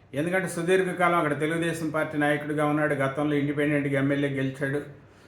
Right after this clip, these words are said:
మళ్ళీ ఎమ్మెల్యే టికెట్ ఆశిస్తున్నాడు. మరి ఈ పరిస్థితుల నేపథ్యంలో పవన్ కళ్యాణ్ గారు రావటం వల్ల ఆయనకి ఎమ్మెల్యే టికెట్ పోవటం, ఆ,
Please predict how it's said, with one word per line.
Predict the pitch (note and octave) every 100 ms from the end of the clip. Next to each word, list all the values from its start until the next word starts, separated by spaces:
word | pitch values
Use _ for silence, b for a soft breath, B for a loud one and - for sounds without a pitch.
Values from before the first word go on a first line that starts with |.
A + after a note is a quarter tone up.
| B C#3
మళ్ళీ | C#3+ C#3
ఎమ్మెల్యే | C#3+ D#3 D3+
టికెట్ | D3 D3+ C3+
ఆశిస్తున్నాడు. | C#3+ C#3+ C#3 - C#3+ C#3 D#3 - C3
మరి | C3 C#3
ఈ |
పరిస్థితుల | C#3+ C#3+ D#3+ D#3+ D#3
నేపథ్యంలో | D3+ D3 D3 C#3+ C#3+ E3+ C#3 C3+ - B B B B -
పవన్ | C#3+ E3+ F3
కళ్యాణ్ | F3+ F3 E3
గారు | D#3
రావటం | D3 D3+ D3 D3
వల్ల | D#3+
ఆయనకి | D#3 C#3+ C#3+
ఎమ్మెల్యే | C#3 D#3 D3+ C#3
టికెట్ | C#3+ C#3 C#3+ C3+
పోవటం, | C#3 C#3 F3+ C#4+ - - _ _ - - -
ఆ, | C3 C3 B2+ B2